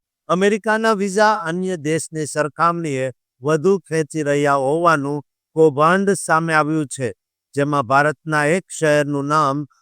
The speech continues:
ગાજી રહ્યું છે. શું છે આ કૌભાંડ અને કોણે આ ખતરનાક દાવો કર્યો છે, તે જાણવા માટે વીડિયોને અંત સુધી જોવા વિનંતી.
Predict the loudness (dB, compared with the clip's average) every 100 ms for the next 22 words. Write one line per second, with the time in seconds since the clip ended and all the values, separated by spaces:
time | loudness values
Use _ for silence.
0 | _ 0 2 0 -2 -2 -2 -4 -4 -4
1 | -4 _ _ _ -6 -4 -4 0 0 0
2 | _ 0 2 2 2 4 6 6 4 -2
3 | -6 -6 -6 -2 0 0 -2 -6 _ -4
4 | -4 -4 -8 -2 -4 -2 0 0 -2 -2
5 | 2 2 0 0 0 0 -2 -4 -6 -6
6 | _ _ -8 -6 2 4 4 2 0 0
7 | -2 0 -2 -2 -4 -2 0 0 -4 -8
8 | _ _ -4 -4 -4 -6 -6 -6 -6 -6
9 | -2 0 0 -2 -6 -8 -12 -14